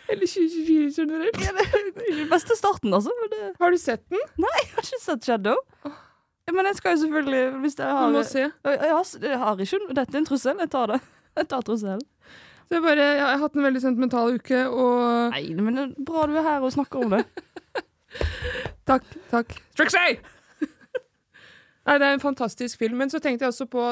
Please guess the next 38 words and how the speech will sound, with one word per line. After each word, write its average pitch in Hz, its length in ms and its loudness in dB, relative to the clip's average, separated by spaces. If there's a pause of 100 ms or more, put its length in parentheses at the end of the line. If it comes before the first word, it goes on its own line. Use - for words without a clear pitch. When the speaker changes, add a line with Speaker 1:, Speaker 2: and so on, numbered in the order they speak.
Speaker 1:
når 247 200 -2
jeg 240 120 0 (120)
får 233 220 -2
det 190 60 -8
på 214 120 -8
TikTok, 214 360 -4 (200)
gamle 214 300 0
dager 190 180 -4
og 190 60 -14
sånt, 240 140 -4
vi 220 100 -8
snakket 226 240 -4
jo - 20 -2
litt 196 160 -4
om 208 120 -6
det 202 120 0
her 196 160 -2
forleden, 196 400 -4
om 196 220 -4 (100)
gamle 190 320 -4
T 202 160 -4
V-serier 175 400 -6
og 190 140 -8
sånt 202 180 -10
noe, 254 160 -6 (320)
så 294 80 -2
blir 226 320 2
man 233 160 -2
så 320 120 -8
sykt 262 260 -4
sånn, 254 180 2 (440)
«Herregud, 220 680 0 (340)
i 262 80 4
år 247 160 6
fyller 220 240 0
jeg 226 140 -6
tjuesyv 220 420 0
år. 254 200 2